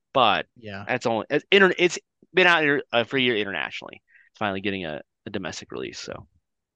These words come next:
Speaker 2: I, I think actually the next two episodes we're probably gonna end up doing are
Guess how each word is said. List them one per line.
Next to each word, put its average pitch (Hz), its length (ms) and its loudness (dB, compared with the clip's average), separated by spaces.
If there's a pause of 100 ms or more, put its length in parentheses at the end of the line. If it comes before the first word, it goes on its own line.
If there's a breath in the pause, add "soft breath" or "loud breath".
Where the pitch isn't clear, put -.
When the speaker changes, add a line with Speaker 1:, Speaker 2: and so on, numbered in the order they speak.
(380)
Speaker 2:
I, 156 160 0 (460)
I 156 120 2
think - 340 -2
actually 147 500 2
the 123 160 -2
next 117 460 -4
two 117 680 -6 (160)
episodes 113 540 -8
we're 107 160 -8 (100)
probably 104 400 -10
gonna 104 200 -8
end 101 180 -12
up 101 160 -12
doing 101 320 -10
are 92 160 -12